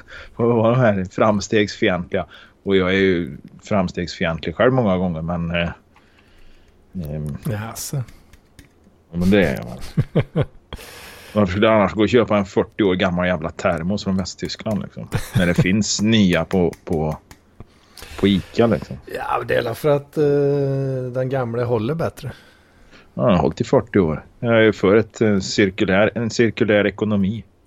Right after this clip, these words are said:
Speaker 2: Mm.
Speaker 1: Hemmets grundval är gemensamheten och samkänslan. Det goda hemmet känner icke till några privilegierade eller tillbakasatta.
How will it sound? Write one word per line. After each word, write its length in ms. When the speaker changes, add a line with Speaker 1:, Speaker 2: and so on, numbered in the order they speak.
Speaker 2:
Mm. 320
Speaker 1:
Hemmets 540
grundval 680
är 120
gemensamheten 1000
och 200
samkänslan. 1300
Det 120
goda 380
hemmet 540
känner 460
icke 380
till 380
några 240
privilegierade 1040
eller 300
tillbakasatta. 1200